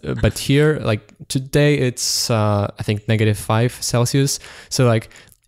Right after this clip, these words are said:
it, it's, it's more difficult to manipulate a, an au-, an audiobook when you're, like,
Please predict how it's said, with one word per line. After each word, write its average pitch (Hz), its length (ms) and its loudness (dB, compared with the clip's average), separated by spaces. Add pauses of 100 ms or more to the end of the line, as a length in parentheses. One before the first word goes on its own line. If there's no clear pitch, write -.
it, 147 180 2
it's, 147 240 0 (160)
it's 147 160 2
more 180 140 2
difficult 160 480 0
to 135 100 2
manipulate 123 880 2
a, 110 480 4
an 110 160 2
au-, 123 280 0
an 120 280 0
audiobook 110 580 2 (240)
when 113 320 2
you're, 110 220 4
like, 101 420 -2